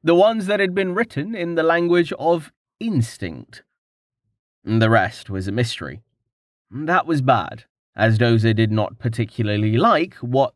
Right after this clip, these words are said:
the second of the instinct messages was saying. He didn't want to be,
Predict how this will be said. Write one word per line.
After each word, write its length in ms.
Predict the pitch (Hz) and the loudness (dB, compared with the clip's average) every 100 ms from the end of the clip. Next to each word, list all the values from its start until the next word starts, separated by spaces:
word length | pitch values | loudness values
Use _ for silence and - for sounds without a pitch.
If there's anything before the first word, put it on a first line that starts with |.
| - | -6
the 100 | 135 | -2
second 460 | - 117 113 98 | 0 0 0 -2
of 120 | 98 | -2
the 80 | 101 | -4
instinct 520 | 107 104 98 98 - | -4 -4 -4 -8 -8
messages 560 | - 156 117 - - - | -8 -4 -4 -4 -8 -10
was 120 | 90 | -12
saying. 460 | - 151 143 - - _ _ _ _ _ _ _ _ _ _ | -8 -6 -6 -8 -16 _ _ _ _ _ _ _ _ _ _
He 140 | - 98 | -6 0
didn't 240 | 107 104 | 2 2
want 260 | 123 143 110 | 0 0 -2
to 100 | 104 | -2
be, 440 | 104 98 98 101 | 0 0 -2 -4